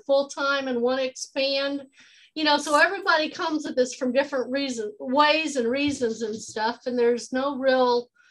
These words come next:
wrong way to, to do it, but I try to give 'em my opinion of things and copy it if you wanna use it. If you don't wanna use it, then I'm not offended,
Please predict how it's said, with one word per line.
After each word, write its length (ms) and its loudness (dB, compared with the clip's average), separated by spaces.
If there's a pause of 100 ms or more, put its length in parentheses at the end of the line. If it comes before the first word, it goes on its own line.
(440)
wrong 520 4
way 260 4
to, 240 0
to 380 0
do 260 4
it, 180 0 (140)
but 260 2
I 220 -2
try 300 0
to 100 -2
give 220 0
'em 360 -4
my 440 4
opinion 560 -2
of 100 -10
things 560 -2
and 380 2 (920)
copy 460 2
it 120 0
if 160 -6
you 120 -4
wanna 240 4
use 340 -2
it. 120 -10
If 180 -10
you 200 -4
don't 280 0
wanna 240 -2
use 320 -4
it, 180 -12
then 500 -6 (120)
I'm 160 -2
not 200 -4
offended, 680 -6